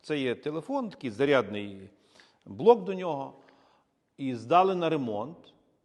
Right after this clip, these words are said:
нашим фахівцям. Вони це розкрили, ну, і виявили тут і, е, підслуховуючий пристрій, вмонтований сюди, карту пам'яті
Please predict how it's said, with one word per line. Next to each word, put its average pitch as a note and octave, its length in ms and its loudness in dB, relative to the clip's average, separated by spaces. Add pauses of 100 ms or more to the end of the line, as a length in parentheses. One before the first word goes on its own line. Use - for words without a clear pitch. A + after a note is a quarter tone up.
(140)
нашим B2+ 320 -6
фахівцям. A2+ 640 -12 (120)
Вони E3 180 -2
це F#3 180 0
розкрили, B2+ 680 0 (680)
ну, C#3+ 160 -6
і E3 100 0
виявили B2 580 6
тут - 460 -12 (280)
і, D3 400 2 (180)
е, G2 720 -6 (1160)
підслуховуючий D#3 920 0
пристрій, A#2 600 -10 (500)
вмонтований B2 760 2
сюди, G2+ 500 -8 (360)
карту D#3+ 500 6
пам'яті B2 960 0